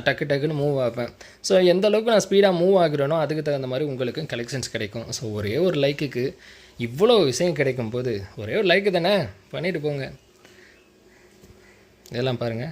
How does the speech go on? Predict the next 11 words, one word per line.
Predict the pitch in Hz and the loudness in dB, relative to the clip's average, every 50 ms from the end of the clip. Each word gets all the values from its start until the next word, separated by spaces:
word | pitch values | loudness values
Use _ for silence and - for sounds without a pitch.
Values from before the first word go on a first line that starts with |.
| - - 117 | -10 -8 -6
நல்லா | 117 127 131 127 | -2 0 0 0
இருக்கா? | 117 120 123 127 - - _ _ _ _ _ - - - - - - - _ _ - - | 0 -2 -6 -8 -10 -12 _ _ _ _ _ -20 -20 -20 -20 -20 -20 -20 _ _ -16 -12
So, | 113 107 107 | -8 -8 -6
நல்ல | 120 143 - - | -4 -4 -6 -6
கலருங்க. | - 120 127 131 127 123 120 - 127 117 | -6 -8 -6 -6 -4 -6 -6 -6 -6 -6
இந்த | 117 117 117 | -4 -4 -2
இதை | 131 139 135 | -2 -2 -2
பாருங்களேன், | 131 127 120 110 120 123 123 - _ _ _ _ _ _ _ _ _ _ _ _ _ _ _ _ _ _ _ _ - _ _ _ _ _ - - | -2 -2 -4 -6 -6 -8 -10 -14 _ _ _ _ _ _ _ _ _ _ _ _ _ _ _ _ _ _ _ _ -20 _ _ _ _ _ -10 -8
சூப்பரா | 143 131 - - 120 123 120 104 | -8 -8 -6 -4 -4 -2 -2 -2
இருக்கும் | 104 98 98 101 98 95 | -4 -4 -6 -6 -6 -8
பார்க்க. | 98 - 101 - - - | -8 -6 -8 -8 -8 -10